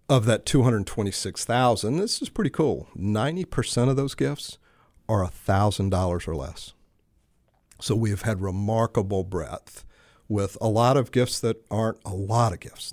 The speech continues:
that aren't that large at all. Everybody can participate. Almost eleven thousand faculty and staff made a gift to this campaign.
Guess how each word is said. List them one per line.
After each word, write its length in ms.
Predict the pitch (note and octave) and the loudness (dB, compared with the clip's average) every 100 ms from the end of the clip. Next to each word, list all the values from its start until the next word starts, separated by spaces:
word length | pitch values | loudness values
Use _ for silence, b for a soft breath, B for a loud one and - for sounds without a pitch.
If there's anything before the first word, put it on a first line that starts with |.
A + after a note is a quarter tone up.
| - | -4
that 160 | G2+ | -2
aren't 220 | F#2+ G2 - F2+ | 0 -2 -6 -8
that 260 | F2+ F2+ - | -6 -8 -8
large 320 | F2+ D#2+ D#2+ | -8 -6 -6
at 80 | E2 | -2
all. 280 | G2+ - - _ | -2 -2 -18 _
Everybody 480 | - C#3 G#2 F2 D#2 | 2 4 2 0 -8
can 160 | - E2 | -10 -8
participate. 460 | - - - - - b b b b b - _ - B2+ | -8 -8 -14 -20 -20 b b b b b -20 _ -6 0
Almost 260 | D3+ - | 0 2
eleven 400 | G#2+ G#2+ A#2+ A#2+ | 2 4 4 2
thousand 460 | G2+ A2 A2+ A2 F2+ | 2 2 2 -2 -4
faculty 400 | - G2+ G#2 G2+ | 0 0 0 -4
and 100 | F#2 | -4
staff 480 | - G#2 A2 F#2 - | -4 -2 -2 -6 -10
made 160 | - D2+ | -10 -10
a 40 | |
gift 340 | C#2+ B1 - - | -10 -16 -18 -18
to 80 | - | -16
this 340 | - - - | -14 -16 -16
campaign. 400 | - D#2+ - - | -10 -8 -8 -10